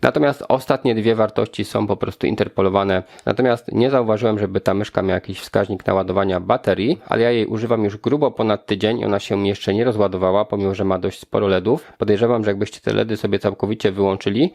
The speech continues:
to ona może działać na jednym ładowaniu nawet kilka miesięcy. W tej części recenzji muszę wam powiedzieć jeszcze o jednym takim niewielkim minusiku. Tą myszkę trzeba ładować przewodem, który jest w zestawie. Mamy tutaj gniazdo mikro U S B, czyli teoretycznie moglibyście jakiś inny przewód sobie tutaj przystosować.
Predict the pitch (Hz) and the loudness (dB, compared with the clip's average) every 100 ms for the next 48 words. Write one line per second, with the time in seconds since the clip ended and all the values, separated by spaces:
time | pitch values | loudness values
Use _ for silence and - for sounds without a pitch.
0 | - - - 139 120 110 110 110 101 101 | -6 -4 0 2 2 2 2 0 0 -2
1 | 98 95 95 98 95 92 _ 98 98 110 | 0 0 0 0 0 -4 _ 0 2 2
2 | 104 - 101 - 98 95 101 92 - - | 0 -4 -6 -2 -2 0 -2 -4 -8 -16
3 | _ - - 120 - 110 - 104 113 101 | _ -6 0 2 2 0 0 0 2 2
4 | 95 98 110 - 101 98 101 101 107 98 | 2 2 2 0 0 0 0 0 0 0
5 | 101 - 98 101 107 107 98 98 - 101 | -2 0 0 2 2 0 0 0 2 2
6 | 101 107 107 - 101 123 143 110 - - | 2 0 0 2 4 4 4 0 -2 0
7 | 139 - - - 156 185 160 - 147 139 | 0 -2 -12 0 2 2 0 2 0 0
8 | 131 - - 143 127 110 101 101 101 - | -4 -6 0 2 4 2 2 2 2 -2
9 | - - - 143 110 95 95 95 98 - | -12 -6 0 2 2 0 2 0 -2 -6
10 | _ - - 107 104 104 113 - 107 90 | _ -6 0 2 2 -2 0 0 0 -2
11 | - _ 120 127 135 - 110 104 107 107 | -8 _ 0 0 0 0 0 2 0 0
12 | 104 98 95 92 107 143 - 110 104 98 | 0 0 0 0 2 2 4 2 2 0
13 | 92 101 - 101 101 98 - - 101 98 | 0 0 0 -2 0 0 -2 -2 0 0
14 | 98 95 - 98 - - 107 104 95 - | -2 -4 -2 -2 -2 -4 0 0 0 -2
15 | 101 98 98 98 95 95 - 92 92 - | -2 -2 -2 0 0 -2 0 0 -2 0
16 | 147 - 117 - 90 101 - - | 0 2 2 2 2 2 0 -8